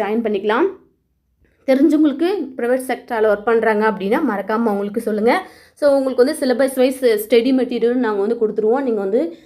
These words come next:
ஆ, ஜாயின் பண்ணி படிச்சுக்கலாம். So, ஸ்டடி மெட்டீரியல் உங்களுக்கு வந்து வழங்கப்படும். ரொம்ப சேஃபானது.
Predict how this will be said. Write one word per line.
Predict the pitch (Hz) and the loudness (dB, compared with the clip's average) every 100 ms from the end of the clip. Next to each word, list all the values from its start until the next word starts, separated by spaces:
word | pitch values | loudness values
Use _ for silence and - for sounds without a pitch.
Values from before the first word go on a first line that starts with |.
| _ _ 202 | _ _ -8
ஆ, | 202 202 190 - | -4 -4 -6 -12
ஜாயின் | 208 202 196 214 233 233 | -8 -6 0 2 2 0
பண்ணி | 240 | -2
படிச்சுக்கலாம். | 240 202 208 226 208 214 285 | -2 -4 -6 -8 -4 -2 -2
So, | 226 | -4
ஸ்டடி | 214 226 220 | -4 -2 0
மெட்டீரியல் | 226 220 208 226 | 0 0 0 0
உங்களுக்கு | 208 214 | 0 0
வந்து | 208 | -2
வழங்கப்படும். | 208 190 208 202 240 277 | -2 -2 -2 -2 -2 -2
ரொம்ப | 196 220 269 285 - | -4 -2 -2 -2 0
சேஃபானது. | 226 220 220 208 247 | 2 2 -2 -4 -2